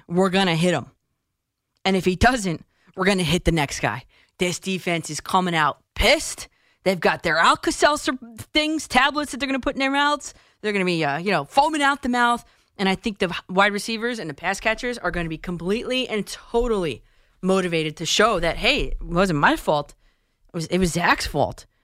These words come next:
We're ready to go. I don't wanna give out, give out the bag just now, but I don't wanna give up the goods, but predictions coming a little later in the show. Spoiler alert, I think the Jets win, and I think the Jets win big, um, on Sunday.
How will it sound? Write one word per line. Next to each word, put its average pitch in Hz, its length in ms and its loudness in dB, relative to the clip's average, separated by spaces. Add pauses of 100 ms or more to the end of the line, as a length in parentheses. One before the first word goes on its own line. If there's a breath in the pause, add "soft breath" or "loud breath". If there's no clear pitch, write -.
(140)
We're 262 160 4
ready 226 240 0
to 135 80 -6
go. 156 280 0 (920)
I 160 140 0
don't 247 100 4
wanna 277 120 -2
give 254 160 -4
out, 233 280 0
give 247 140 2
out 214 140 0
the 180 60 -10
bag 202 300 0
just 175 180 -4
now, 214 260 2
but 151 180 -4
I 160 80 -4
don't 185 100 0
wanna 190 120 0
give 190 120 0
up 190 100 0
the 151 80 -6
goods, 202 340 0
but 147 280 -2 (220)
predictions 190 380 -2
coming 180 240 0
a 175 40 0
little 175 160 0
later 175 200 2
in 170 80 0
the 165 40 -2
show. 208 320 2 (480)
Spoiler 214 440 2
alert, 165 300 0 (280)
I 170 60 -4
think 165 160 -4
the 165 80 -8
Jets 151 280 0
win, 143 220 0
and 156 100 -6
I 151 60 -2
think 151 140 -12
the 156 60 -8
Jets 147 260 -2
win 147 180 -2 (220)
big, 143 320 -2 (420)
um, 135 320 -2 (400)
on 147 120 -10
Sunday. 107 340 -8